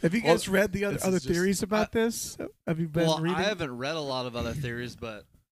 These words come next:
Speaker 3: Mike touched on one of the theories I was having. I, I would say if I had to guess what I think is most likely,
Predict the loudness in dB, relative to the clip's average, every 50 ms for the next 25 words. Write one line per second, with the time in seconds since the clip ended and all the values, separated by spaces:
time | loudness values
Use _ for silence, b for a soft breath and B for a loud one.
0 | _ _ _ -16 -10 -8 -8 -8 -8 _ _ -10 -10 -10 -10 -12 -14 -12 -12 -12
1 | -12 -12 -12 -14 -16 -16 _ -14 -14 -14 -14 -16 -16 -18 -18 -16 -16 -18 -20 -18
2 | -18 -16 -16 -16 -16 -16 -18 -18 -20 -20 _ -8 -6 -6 -6 -6 -8 _ -8 -8
3 | -6 -8 -10 -10 -8 -6 -4 -4 -4 -6 -8 _ _ _ _ _ -18 -10 -6 -6
4 | -4 -4 -6 -6 -6 -6 -6 -6 -8 -10 _ _ _ -8 -8 -8 -8 -10 -12 -12
5 | -12 -12 -12 -14 -14 -14 -16 -14 -12 -12 -12 -12 -14 -18 -18 -16 -16 -16 -12 _
6 | -8 -8 -6 -8 -10